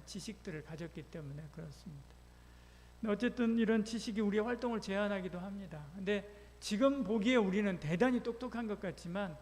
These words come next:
앞으로 더 많은 지식들이 또 쌓여갈 이후의 세계,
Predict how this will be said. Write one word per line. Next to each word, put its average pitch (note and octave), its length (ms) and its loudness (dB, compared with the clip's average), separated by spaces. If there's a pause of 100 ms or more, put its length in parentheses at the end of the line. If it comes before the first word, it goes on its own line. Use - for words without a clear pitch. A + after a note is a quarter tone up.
(440)
앞으로 A3+ 500 2
더 G#3 180 0
많은 G3 440 2
지식들이 F3 720 -8 (580)
또 A3 100 -14
쌓여갈 F#3+ 1040 0
이후의 G#3+ 420 2
세계, D#3+ 380 -10